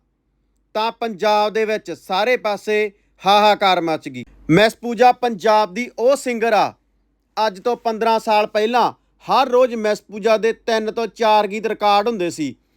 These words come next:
ਤੇ ਜਿਸ ਨੂੰ ਲੋਕਾਂ ਵੱਲੋਂ ਬਹੁਤ ਹੀ ਪਿਆਰ ਦਿੱਤਾ ਜਾਂਦਾ ਸੀ। ਛੋਟੇ ਜਿਹੇ ਘਰ ਤੋਂ ਉੱਠ ਕੇ ਇਸ ਕੁੜੀ ਨੇ ਇੰਨੀ ਤਰੱਕੀ ਕੀਤੀ ਕਿ ਹਰ ਪਾਸੇ ਇਸ ਦੀਆਂ ਹੀ ਗੱਲਾਂ ਹੋਣ ਲੱਗੀਆਂ।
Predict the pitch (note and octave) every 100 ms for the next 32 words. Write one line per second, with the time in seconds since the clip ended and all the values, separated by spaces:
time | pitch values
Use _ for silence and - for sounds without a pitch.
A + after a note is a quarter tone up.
0 | _ _ A3+ G3 D3+ G#3+ G#3 A#3+ A#3+ A3
1 | G#3+ A3+ A3 A3 A3 A3+ D#3 A3 A#3+ A#3+
2 | A#3+ - A3+ A3 A3 F3+ A#3+ G3+ F#3 E3+
3 | D#3+ C3 B2 - _ - - - G#3 A#3+
4 | C#4 B3+ B3+ C4 A#3 G#3 D#3 A#2+ _ _
5 | _ _ _ _ A3 A#3 A3+ A3+ A#3+ A#3
6 | - A#3+ A#3+ A#3+ - A3+ A#3+ G#3+ A#3+ -
7 | A3+ F#3+ G#3+ A#3 A#3+ - _ _ _ _
8 | A#3 F#3+ A#3 C#4+ B3+ A#3+ A#3 E3+ B2 _
9 | _ _ _ - B3 F#3 B3 C4 B3+ A#3
10 | A3+ A3 A3 A3 G#3+ E3+ G3+ C#3+